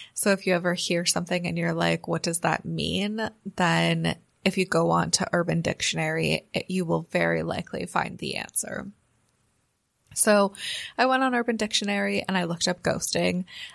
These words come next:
and I have a few different definitions here. So, which they're pretty much all the same, but we have, like,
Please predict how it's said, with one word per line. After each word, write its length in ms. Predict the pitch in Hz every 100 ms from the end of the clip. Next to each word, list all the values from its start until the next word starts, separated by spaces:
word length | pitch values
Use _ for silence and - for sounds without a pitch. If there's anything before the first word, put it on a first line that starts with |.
| _ -
and 600 | 202 190 185 185 175 - -
I 100 | 185
have 480 | 180 202 190 185 180
a 800 | 170 202 - _ _ _ _ 202
few 320 | - - 226
different 960 | 214 190 185 - 180 175 175 - - - - _ _ 190
definitions 800 | 180 - 170 170 - 170 165
here. 440 | - 170 151 - -
So, 500 | - 180 175 175 170
which 360 | 190 196 - -
they're 120 | 202
pretty 240 | 185 202 180
much 220 | 170 - -
all 120 | 180
the 140 | -
same, 320 | 175 202 - 185
but 260 | 196 -
we 120 | 185
have, 260 | 180 202 -
like, 220 | - -